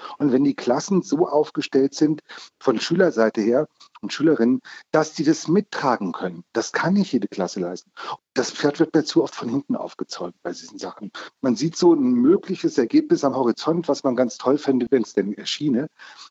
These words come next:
Und dann wird das mal vorne so gesetzt, dass da jetzt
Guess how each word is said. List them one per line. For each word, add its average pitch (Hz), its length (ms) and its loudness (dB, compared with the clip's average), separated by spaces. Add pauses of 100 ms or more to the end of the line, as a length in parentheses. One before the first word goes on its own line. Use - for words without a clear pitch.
(120)
Und 151 160 2
dann 139 140 0
wird 156 140 2
das 170 160 0
mal 151 100 6
vorne 151 300 2
so 147 140 2
gesetzt, 139 360 0
dass 135 160 2
da 135 120 4
jetzt - 240 -4